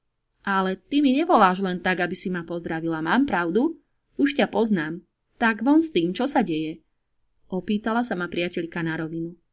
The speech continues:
"Lenka, potrebovala by som sa o niečom s tebou porozprávať. A potrebovala by som aj radu. Tvoje poradenstvo mi doteraz vždy pomohlo. Nemala by si dnes čas na kávu niekde v meste? Alebo chceš ísť radšej do obchodného centra?"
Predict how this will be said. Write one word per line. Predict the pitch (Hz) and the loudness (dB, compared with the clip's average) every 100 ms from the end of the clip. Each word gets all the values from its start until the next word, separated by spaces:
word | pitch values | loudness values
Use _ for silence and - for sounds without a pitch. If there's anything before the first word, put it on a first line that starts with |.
| _ _ _ _ _ - | _ _ _ _ _ -2
"Lenka, | 226 240 247 214 202 202 - | 2 4 4 2 2 0 -6
potrebovala | 285 240 214 196 185 | 0 0 2 2 2
by | 185 | 0
som | 196 185 | -2 -2
sa | 190 - | -4 -4
o | 185 | -4
niečom | 196 185 175 | -4 -4 -4
s | 165 | -4
tebou | - 170 165 | -4 -4 -4
porozprávať. | 170 170 170 165 160 160 160 _ _ _ _ _ _ _ | -4 -6 -8 -8 -6 -8 -14 _ _ _ _ _ _ _
A | 190 | -2
potrebovala | 196 254 240 220 214 196 | 0 0 0 2 4 4
by | 196 | 2
som | - 185 | -2 -2
aj | 170 165 | -2 -2
radu. | 165 160 - _ _ _ _ _ - | -4 -6 -12 _ _ _ _ _ -2
Tvoje | 277 277 214 | 2 2 2
poradenstvo | 214 233 214 208 214 208 | 2 4 4 2 2 0
mi | 196 | 0
doteraz | 175 185 190 175 | -2 -2 -2 -2
vždy | 165 165 202 | -6 -6 -6
pomohlo. | 160 156 160 165 170 _ _ _ _ _ _ _ | -6 -6 -6 -10 -12 _ _ _ _ _ _ _
Nemala | 226 240 302 311 | 4 6 6 4
by | 233 | 2
si | 226 196 | 0 2
dnes | 202 - | 0 0
čas | 214 202 | -2 2
na | 170 | 2
kávu | 180 226 214 190 | 2 -2 -2 -2
niekde | 180 170 170 170 | -2 -4 -6 -4
v | 170 | -2
meste? | 165 - 170 175 _ _ _ _ _ - | -4 -4 -8 -10 _ _ _ _ _ 4
Alebo | 233 254 214 202 | 6 6 4 2
chceš | 202 190 180 | 0 0 0
ísť | 185 | 0
radšej | 202 185 165 | 0 0 -2
do | 180 | -2
obchodného | 185 - 170 175 175 | -4 -6 -6 -4 -6
centra?" | 226 160 175 160 165 | -6 -8 -8 -12 -16